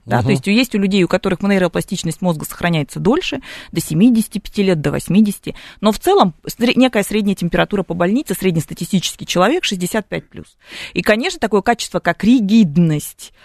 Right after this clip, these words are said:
Speaker 1: то есть это когда есть моё мнение и неправильное,
Speaker 2: Неправильно.
Speaker 1: да, которое очень часто путают пожилые люди с мудростью. То есть им кажется, что они таким образом передают свою мудрость. Но между мудростью и ригидностью есть большая разница. Мудрость — это всё-таки очень гибкое понятие, да, то есть в мудрости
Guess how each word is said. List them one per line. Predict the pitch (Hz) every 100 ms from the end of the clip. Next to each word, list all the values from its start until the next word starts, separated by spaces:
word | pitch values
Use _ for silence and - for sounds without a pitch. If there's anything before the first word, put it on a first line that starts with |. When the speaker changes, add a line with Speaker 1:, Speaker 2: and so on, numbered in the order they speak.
| -
Speaker 1:
то | 165
есть | 165
это | -
когда | 180 185
есть | 180
моё | 196 220 311
мнение | 247 190 165 160
и |
неправильное, | 196 220 160 143 151 151 151
Speaker 2:
Неправильно. | - 151 - - 98
Speaker 1:
да, | -
которое | 180 196 208
очень | 202 202
часто | 196 277 - 214
путают | 233 226 220
пожилые | - 170 202 214
люди | 220
с | 175 -
мудростью. | 214 156 123 - -
То | - 160
есть | -
им | 175
кажется, | 202 202 -
что | 180 170
они | 170
таким | 180 170 190
образом | 302 277 190 175
передают | 170 170 202 220
свою | 170 170 190
мудрость. | 190 170 - - _ _ - - -
Но | 185
между | 208 202 190
мудростью | 233 208 185 - 175
и |
ригидностью | 196 302 370 240 -
есть | 214 208
большая | 202 - 196 180
разница. | 151 - - 156
Мудрость — | 202 285 226 -
это | - 175
всё-таки | - 226 214 202 220 -
очень | 214 190 - 180
гибкое | 151 160 - 165
понятие, | - 170 170 139 - 135
да, | 156 196
то | 160
есть | -
в | 151 170
мудрости | 269 294 233 - 156